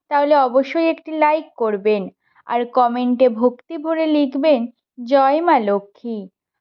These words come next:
আর আমাদের চ্যানেলটিকে সাবস্ক্রাইব করে পাশে থাকা বেল আইকনটি on করে রাখবেন।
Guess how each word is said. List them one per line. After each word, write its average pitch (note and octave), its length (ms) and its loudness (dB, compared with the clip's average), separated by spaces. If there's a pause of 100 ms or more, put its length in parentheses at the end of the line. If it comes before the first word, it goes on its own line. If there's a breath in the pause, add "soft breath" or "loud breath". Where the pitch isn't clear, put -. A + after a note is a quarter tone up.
(140)
আর E4+ 220 0
আমাদের F4 420 0
চ্যানেলটিকে F4 680 2
সাবস্ক্রাইব E4+ 580 2 (100)
করে C4 360 2 (320)
পাশে D4 340 0
থাকা F4+ 340 2
বেল C4 360 4
আইকনটি D#4+ 800 0 (300)
on D#4+ 280 2
করে A#3 320 0
রাখবেন। G3+ 600 -2